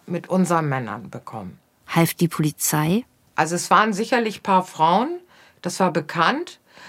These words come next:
Speaker 1: Also es hat sich dann auch rumgesprochen, dass, äh, Zivis unterwegs sind, die versucht haben, so die Mädchen zu überzeugen, sie möchten doch bitte auspacken und möchten erzählen,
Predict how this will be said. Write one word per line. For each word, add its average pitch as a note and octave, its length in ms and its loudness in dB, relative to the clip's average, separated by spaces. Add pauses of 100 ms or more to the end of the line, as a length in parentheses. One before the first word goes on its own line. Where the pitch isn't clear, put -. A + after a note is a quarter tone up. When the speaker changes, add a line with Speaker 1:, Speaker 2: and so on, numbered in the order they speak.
(160)
Speaker 1:
Also E3+ 160 -4
es F3 140 0
hat G3 140 2
sich F#3 140 -4
dann F3 160 0
auch A#2 160 2
rumgesprochen, C4 880 0 (720)
dass, E3+ 280 -2
äh, D#3 180 -4
Zivis G#3+ 460 -4
unterwegs B3 640 -2
sind, B3 320 0
die G3+ 60 -2
versucht F3+ 480 -6
haben, F3+ 260 2
so F3 160 -4
die E3+ 120 -4
Mädchen F3+ 420 -2
zu - 120 -4
überzeugen, F3 600 0
sie F3 100 -4
möchten F3+ 340 -4
doch D#3+ 100 -8
bitte D3+ 260 -2
auspacken F#3 680 0
und F3+ 120 -2
möchten E3 280 -6
erzählen, G3 680 -2